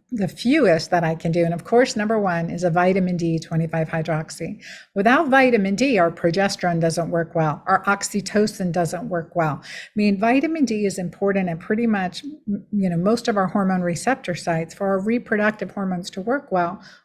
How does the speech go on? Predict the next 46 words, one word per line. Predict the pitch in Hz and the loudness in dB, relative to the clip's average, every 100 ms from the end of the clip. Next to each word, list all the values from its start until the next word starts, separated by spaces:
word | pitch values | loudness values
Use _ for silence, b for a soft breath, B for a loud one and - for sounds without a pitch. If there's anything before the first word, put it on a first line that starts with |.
| - | -2
we | 233 | 2
need | 254 294 | 4 2
healthy | - 220 220 233 | 0 0 0 -2
levels | 196 190 180 170 | -2 0 -2 -4
of | 165 | 0
vitamin | 175 170 165 175 | 0 2 0 0
D. | 185 262 | 0 0
And | 190 190 | 0 0
many | 220 277 339 | 4 4 4
of | 311 190 | 0 0
us | 170 175 - - _ | 0 -2 -10 -14 _
don't | 208 214 208 | 0 0 0
realize | 220 220 185 170 | 0 2 0 -2
that | 175 170 | -4 -2
as, | 170 160 - | -4 -6 -8
as | 175 165 | -6 -6
prescribers. | - 180 - 196 185 160 - - B B - | -6 -10 -4 0 0 -2 -6 -12 B B -10
It's | - | 2
in | 254 | 6
the | 254 | 6
research, | 214 208 190 170 160 - | 4 0 0 -4 -4 -2
though, | 170 | -2
and | 170 | -2
it's | 180 - | -6 -6
been | 208 190 | -2 0
there | 175 | -2
for | 170 - | -4 -10
quite | - 180 | -6 -2
a | 170 | -2
long | 170 165 | -2 -4
time. | 160 180 160 165 _ B B B B B _ | -4 -4 -4 -6 _ B B B B B _
The | 208 | -2
second | - 311 320 294 220 | 2 0 2 -4 -2
one | 180 170 170 - | -2 -2 -4 -4
I | 190 180 180 - | 0 2 0 -4
test | - 175 175 - - _ | 0 0 0 -6 -14 _
regularly | 202 214 202 180 175 | 0 2 2 2 2
is | 180 | 0
an | 214 | 0
inflammatory | 214 220 208 190 - 175 | -2 0 -2 -2 -2 -2
marker, | 170 165 165 175 175 | -2 -4 -4 -4 -4
H | - 240 240 | -2 -2 0
S | 214 196 - | 0 0 -2
C | 185 | 0
R | 180 | 0
P. | 165 - 165 - | -2 -4 -8 -8